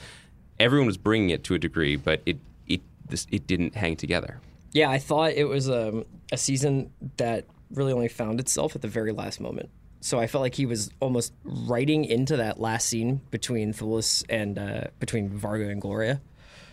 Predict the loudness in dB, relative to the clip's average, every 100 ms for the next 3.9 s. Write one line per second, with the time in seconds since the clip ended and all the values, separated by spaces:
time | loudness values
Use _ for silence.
0 | -20 -4 0 2 2 2 2 2 2 2
1 | 2 2 2 2 2 0 -2 -4 -2 -2
2 | 0 2 2 0 -4 -6 -2 0 0 -2
3 | -2 0 0 2 2 2 0 0 -2